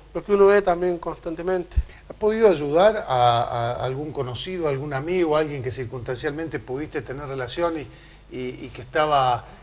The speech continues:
Speaker 2: en la delincuencia o que por distintos motivos llevaba otra vida y vos intentaste mostrarle este camino?
Speaker 1: Sí, a varios, eh, incluso compañeros de celda que tuve, que estuvieron en la presentación del libro,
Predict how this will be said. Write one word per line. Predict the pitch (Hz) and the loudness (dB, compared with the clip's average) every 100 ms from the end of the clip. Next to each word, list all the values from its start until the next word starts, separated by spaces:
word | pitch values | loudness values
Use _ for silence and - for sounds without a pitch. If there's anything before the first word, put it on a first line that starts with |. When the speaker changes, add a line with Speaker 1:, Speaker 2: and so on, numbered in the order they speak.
| - | -12
Speaker 2:
en | - 127 | -8 -4
la | |
delincuencia | 127 127 131 196 214 214 190 190 180 170 160 147 | -4 -6 0 2 2 0 -2 2 4 6 6 4
o | 135 120 | 0 -4
que | 131 123 123 107 - - | -4 -2 -4 -6 -16 -12
por | 131 | -8
distintos | 120 151 135 131 | -8 -10 -8 -8
motivos | 127 151 147 131 | -6 -8 -6 -4
llevaba | 131 139 135 127 123 | -2 -2 0 -2 -2
otra | 135 131 143 | -4 -4 -4
vida | 156 175 175 165 - - - - - - | 2 4 4 0 -14 -20 -20 -20 -20 -16
y | 143 139 | -12 -12
vos | 117 156 - | -4 -4 -2
intentaste | 156 135 131 120 151 135 139 123 110 - - - | -8 -6 -8 -4 -4 -2 -4 -2 -4 -12 -20 -12
mostrarle | 131 127 156 156 147 | -12 -8 -2 -2 -2
este | 135 131 | -8 -8
camino? | 127 190 208 208 - - - - - - | -8 -8 -14 -18 -20 -20 -20 -20 -20 -16
Speaker 1:
Sí, | - 240 226 | -6 0 6
a | 180 170 160 156 | 6 6 2 6
varios, | 202 226 196 175 170 - - | 12 12 10 2 -2 -10 -12
eh, | 165 156 160 | -12 -12 -10
incluso | 175 170 220 202 | -8 -2 -2 0
compañeros | 190 175 165 175 214 202 | -2 6 6 6 2 2
de | 175 | 0
celda | 160 202 214 196 175 | -2 2 2 2 -2
que | 175 | -4
tuve, | - 196 190 185 190 - | 6 8 8 4 -4 -8
que | 175 | -10
estuvieron | 175 175 196 190 | -4 8 8 8
en | 180 | 2
la | |
presentación | 175 170 165 165 160 185 | -2 -8 -4 -2 -2 -2
del | 185 185 | -2 -2
libro, | 208 196 196 | 0 2 2